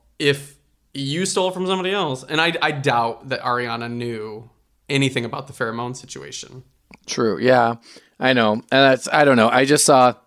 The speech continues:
Speaker 2: so then I was, like, reading Farrah's, like, replies in her Twitter, and I, I don't know. I, I kinda side with Farrah, where it's like, yeah, you,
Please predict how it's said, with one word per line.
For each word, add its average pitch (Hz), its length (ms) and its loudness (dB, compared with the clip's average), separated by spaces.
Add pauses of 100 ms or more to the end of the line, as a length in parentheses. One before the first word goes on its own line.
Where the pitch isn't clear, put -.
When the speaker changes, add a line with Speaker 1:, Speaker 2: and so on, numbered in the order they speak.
(480)
Speaker 2:
so - 140 4
then 143 120 6
I 135 80 6
was, 131 140 4
like, 127 140 4
reading 120 560 6 (420)
Farrah's, 123 520 2
like, 117 220 2
replies 113 560 2
in 113 60 -4
her 110 140 -2
Twitter, 110 380 0
and 107 100 -2
I, 107 140 -4 (100)
I 113 320 0
don't 113 120 2
know. 98 240 -2 (180)
I, 113 240 2
I 120 180 2
kinda 120 300 2
side 107 320 2
with 107 160 -4
Farrah, 110 400 2
where 98 220 0
it's 101 200 -6
like, 98 380 -2 (260)
yeah, 110 380 0
you, 110 300 -4